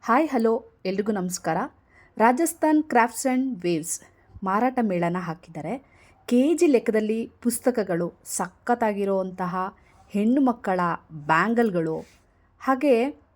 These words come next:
ಮನೆಗೆ ಬೇಕಾಗಿರುವಂತಹ ಕ್ರಾಫ್ಟ್ಸ್‌ಗಳು, ಪಿಂಗಾಣಿಗಳು ಎಲ್ಲದೂ ಇದೆ. ಹಾಗಾದ್ರೆ ಬನ್ನಿ, ಹೇಗಿದೆ ಅಂತ ಹೇಳಿ ನೋಡ್ಕೊಂಡು ಬರೋಣ. ಈ ಎಕ್ಸಿಬಿಷನ್ ಇರುವಂಥದ್ದು ಸರ್ಜಾಪುರ್ ರೋಡ್, ಬ್ಯಾಂಗ್ಳೂರ್,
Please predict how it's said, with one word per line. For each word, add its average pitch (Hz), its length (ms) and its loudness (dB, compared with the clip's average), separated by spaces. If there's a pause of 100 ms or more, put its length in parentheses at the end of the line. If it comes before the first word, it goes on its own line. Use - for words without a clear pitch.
(580)
ಮನೆಗೆ 233 360 4
ಬೇಕಾಗಿರುವಂತಹ 185 1040 -4 (100)
ಕ್ರಾಫ್ಟ್ಸ್‌ಗಳು, 220 800 -2 (800)
ಪಿಂಗಾಣಿಗಳು 214 760 0 (420)
ಎಲ್ಲದೂ 208 340 2
ಇದೆ. 190 420 -2
ಹಾಗಾದ್ರೆ 196 400 -4
ಬನ್ನಿ, 190 400 -4 (180)
ಹೇಗಿದೆ 214 380 -2
ಅಂತ 175 180 -6
ಹೇಳಿ 190 280 -4
ನೋಡ್ಕೊಂಡು 190 380 -2
ಬರೋಣ. 147 220 -6 (1200)
ಈ 262 120 2
ಎಕ್ಸಿಬಿಷನ್ 220 580 0
ಇರುವಂಥದ್ದು 175 680 -2 (340)
ಸರ್ಜಾಪುರ್ 202 640 -2
ರೋಡ್, 196 220 0 (280)
ಬ್ಯಾಂಗ್ಳೂರ್, 180 440 0